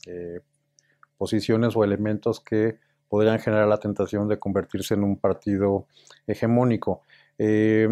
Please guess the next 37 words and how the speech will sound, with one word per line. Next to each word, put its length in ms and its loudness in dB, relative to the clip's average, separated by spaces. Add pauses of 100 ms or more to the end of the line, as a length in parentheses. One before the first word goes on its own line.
(220)
pensemos 420 2
que 80 2
esto 240 0
tiene 240 2
que 100 -2
ver 200 4
con 140 0
el 100 2
resultado 380 2
electoral 440 2
tan 160 0
favorable 480 0
que 100 -6
se 200 -2
dio, 380 0 (340)
eh, 40 2
al 120 0
tener 240 -2
tantas 340 -2
elecciones 540 -2
el 80 -2
mismo 340 -2
día 320 4
y 140 0
un 440 0
efecto 640 -2
arrastre, 600 -2 (460)
eh, 200 2
de 360 -2
López 320 0
Obrador. 380 2 (500)
Y 100 2
en 80 4
la 80 6
medida 540 6
en 160 4
que, 340 4